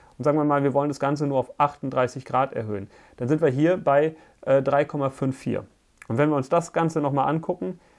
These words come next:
äh, wenn wir das Ganze mal im Frühling machen, sagen wir mal bei sechs Grad,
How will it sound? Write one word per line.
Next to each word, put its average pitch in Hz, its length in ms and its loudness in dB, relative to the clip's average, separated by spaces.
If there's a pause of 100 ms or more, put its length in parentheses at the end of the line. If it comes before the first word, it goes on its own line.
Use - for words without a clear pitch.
(360)
äh, 139 540 6 (1300)
wenn 135 240 2
wir 135 400 6
das 147 180 2
Ganze 147 300 2
mal 127 380 2 (240)
im 123 100 -2
Frühling 185 380 0
machen, 160 360 0
sagen 131 160 2
wir 131 80 -2
mal 120 160 -2
bei 110 160 0
sechs 143 300 -2
Grad, 135 340 0